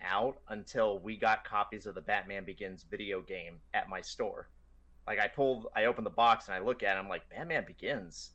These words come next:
This is a new Batman game?" And then I look at my back and it says, "Based on the hit movie." I'm like, "Hit movie? There's a new Batman movie out?" Like, Begins really didn't, like, it,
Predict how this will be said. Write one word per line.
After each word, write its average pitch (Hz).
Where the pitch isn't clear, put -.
This 98
is -
a 113
new 101
Batman 160
game?" 208
And 117
then 123
I 123
look 123
at 123
my 110
back 113
and 107
it 98
says, 113
"Based 123
on 123
the 101
hit 127
movie." 113
I'm 101
like, 101
"Hit 170
movie? 131
There's 175
a 202
new 160
Batman 208
movie 381
out?" 415
Like, 117
Begins 156
really 233
didn't, 135
like, 120
it, -